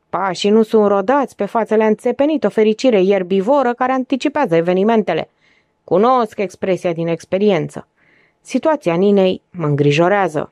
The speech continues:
mă simt răspunzător față de ea și față de coana Aurica. Pentru amândouă am o afecțiune specială și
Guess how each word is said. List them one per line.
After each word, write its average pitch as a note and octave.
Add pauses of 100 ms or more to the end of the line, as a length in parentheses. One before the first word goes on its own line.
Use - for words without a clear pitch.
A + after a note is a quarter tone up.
(120)
mă D#3+
simt E3+
răspunzător E3+
față E3
de D#3+
ea E3 (400)
și -
față E3+
de D#3+
coana D#3
Aurica. D#3 (880)
Pentru A3+
amândouă A#3
am A3
o G3
afecțiune G3+
specială B3+
și C#4